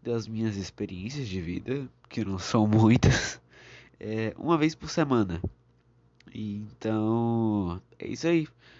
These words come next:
Eu vou tentar fazer com que os episódios tenham mais ou menos entre, sei lá, dez a, dez segundos a dois minutos de duração.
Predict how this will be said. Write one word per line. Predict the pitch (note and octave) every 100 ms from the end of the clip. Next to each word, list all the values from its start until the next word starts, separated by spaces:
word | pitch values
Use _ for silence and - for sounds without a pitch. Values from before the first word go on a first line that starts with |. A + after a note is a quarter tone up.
| _
Eu | - B2+
vou | C3+
tentar | - F3+
fazer | E3+ D3+
com | -
que | -
os | C3
episódios | B2 A#2 G2+ G2+ A2
tenham | G#2+ G#2
mais | G#2
ou | G#2+
menos | G2+ G2+ G#2+ G#2
entre, | G2+ - A2 G#2 G2 F2+ -
sei | - F#2+
lá, | F2 D#2+ _
dez | G2 A2 B2 C3 - - - _
a, | F#2+ F#2+ F#2+ F#2+ F#2 E2+ D#2+
dez | - G2
segundos | G2+ G#2+ G2+ B2+ C#3+ D3+ - _ - - - _
a | -
dois | A#2 A#2 G#2
minutos | G2+ F#2+ F2+ E2+ E2 D#2+ - -
de | E2 E2+
duração. | F2 F#2 F2+ F2 A2+ G#2